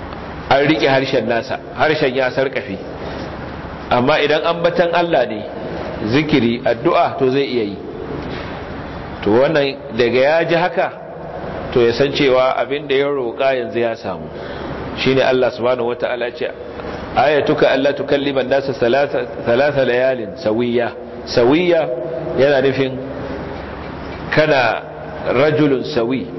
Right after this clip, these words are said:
lafiyayyanka, sawiyul khilqa,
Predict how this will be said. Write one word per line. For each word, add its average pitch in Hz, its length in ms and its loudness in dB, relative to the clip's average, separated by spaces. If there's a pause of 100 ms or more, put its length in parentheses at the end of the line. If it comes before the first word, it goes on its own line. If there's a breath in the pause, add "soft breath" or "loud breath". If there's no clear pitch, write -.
(400)
lafiyayyanka, 143 840 4 (580)
sawiyul 143 600 4
khilqa, 139 380 0